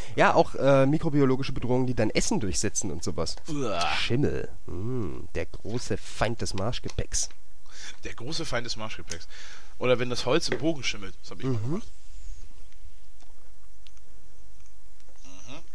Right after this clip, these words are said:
Speaker 2: gut. Äh.
Speaker 1: Aber auch zum Beispiel in irgendwelchen modernen, ähm, Chroniken, wo die mikrobiologischen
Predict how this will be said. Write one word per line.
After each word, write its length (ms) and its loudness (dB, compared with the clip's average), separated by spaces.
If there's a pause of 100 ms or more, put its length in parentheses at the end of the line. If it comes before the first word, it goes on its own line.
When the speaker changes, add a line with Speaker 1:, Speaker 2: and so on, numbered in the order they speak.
(100)
Speaker 2:
gut. 180 -2 (260)
Äh. 20 -4 (520)
Speaker 1:
Aber 200 4
auch 100 2
zum 140 0
Beispiel 320 2
in 60 4
irgendwelchen 360 2
modernen, 580 0 (100)
ähm, 560 -2 (140)
Chroniken, 500 0
wo 140 0
die 340 0
mikrobiologischen 1000 0